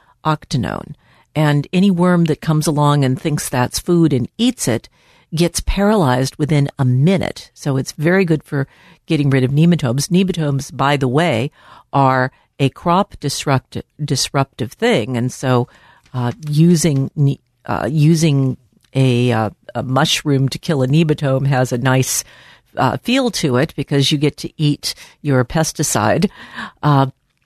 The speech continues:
and maybe we'll just synthesize it rather than growing, uh, mushrooms. Uh, probably we'll have to, because when you, when we fertilize land, we add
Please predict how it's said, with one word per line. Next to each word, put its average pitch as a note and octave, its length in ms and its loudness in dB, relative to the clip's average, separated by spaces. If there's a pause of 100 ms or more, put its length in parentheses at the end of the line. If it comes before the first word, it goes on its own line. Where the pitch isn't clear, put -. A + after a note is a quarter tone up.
(1300)
and F3 240 2
maybe E3+ 280 2
we'll F3 220 2
just F#3+ 320 -2
synthesize E3+ 640 -2
it F3+ 140 -4
rather D3 240 -2
than C#3+ 260 0
growing, C3+ 560 2 (380)
uh, B2 180 0
mushrooms. D3 760 0 (580)
Uh, C3 240 -2 (1200)
probably C3+ 640 -4 (100)
we'll C#3+ 160 2
have D3+ 240 0
to, - 200 -6
because C#3 380 -2
when D3 140 -2
you, C3 320 4 (380)
when D3 260 2
we C3+ 120 4
fertilize C3 960 0
land, A#2 440 0
we C3 260 0
add B2+ 520 0